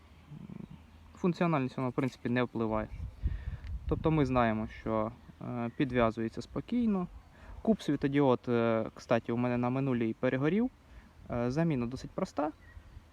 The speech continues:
Тут немає радіатора охолодження, не було, по крайній мірі, е, в старої версії. І через те в південних широтах, тобто де жарко, е, цей діод перегорав.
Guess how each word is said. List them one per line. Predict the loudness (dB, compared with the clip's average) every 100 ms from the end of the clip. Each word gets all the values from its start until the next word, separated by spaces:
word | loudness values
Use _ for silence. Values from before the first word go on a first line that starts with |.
| -20 -14 -12 -2
Тут | 0
немає | 4 6 6 6
радіатора | 6 4 4 0
охолодження, | 0 2 2 2 0
не | 2
було, | 2 2 0
по | -4
крайній | -4 -2 -2
мірі, | -2 0 -2 -2
е, | -2 -2 -2 -2 -4 -8
в |
старої | -4 -2 0
версії. | 0 -2 -4 -6 -6 -8 -4 -4 -6 -4 -2 0
І | 0
через | 0 -2 -4
те | -2 2 4 4 4 2
в | 0 0
південних | 2 2 2 2 -2
широтах, | 0 2 2 -2 -4
тобто | -10 -6
де | -4 2
жарко, | 2 2 0 0 -2 -6 -12 -10 -10 -12 -8 -4
е, | -2 0 0 -2
цей | 0 0 0 0
діод | 2 2 2
перегорав. | 0 0 4 4 4